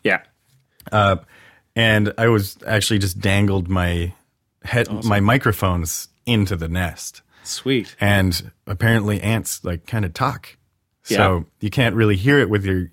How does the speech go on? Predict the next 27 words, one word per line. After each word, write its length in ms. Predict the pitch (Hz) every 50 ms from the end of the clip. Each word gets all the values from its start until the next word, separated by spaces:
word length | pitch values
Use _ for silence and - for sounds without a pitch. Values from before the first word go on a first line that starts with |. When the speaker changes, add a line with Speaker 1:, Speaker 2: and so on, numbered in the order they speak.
| - -
Speaker 2:
your 160 | - 85 87 -
ears, 400 | 180 208 185 135 117 104 - -
but 240 | 117 107 98 85 -
with 160 | 107 98 90
the 80 | - 90
preamps 400 | 90 - 135 139 123 104 90 -
cranked, 400 | - - 92 85 87 - - - _ _
Speaker 1:
Yeah. 220 | - 127 117 113 - - _ _ _
Speaker 2:
there's 340 | - 107 101 98 92 85 -
all 160 | - - 107
this 200 | 98 98 95 -
little 160 | 101 95 92 85
chir-, 340 | - - - 110 95 - - -
chirping 360 | - - 110 - 107 98 92
and 100 | 90 90
nattering 540 | 92 92 95 98 95 90 87 80 82 87 - - _ _ - -
Speaker 1:
Sweet. 320 | - - - - 120 113 104
Speaker 2:
and 100 | 90 85
stuff. 320 | - - 90 80 80 -
So 160 | - - 92 85
I 60 | 87
got, 340 | 85 101 98 90 - - -
that 100 | 104 117
was 200 | 117 107 92 85
really 200 | 92 90 87 82
cool. 300 | 80 - 90 82 80 82 110 123 - _ _ _ -
Um, 320 | - 92 92 90 87 85